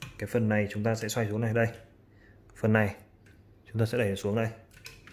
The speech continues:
Tại vì con này cũng hơi to xác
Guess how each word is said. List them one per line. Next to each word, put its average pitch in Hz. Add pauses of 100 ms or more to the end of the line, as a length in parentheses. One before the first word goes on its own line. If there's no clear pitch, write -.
(3250)
Tại 101
vì 107
con 113
này 110
cũng 117
hơi 120
to 127
xác 160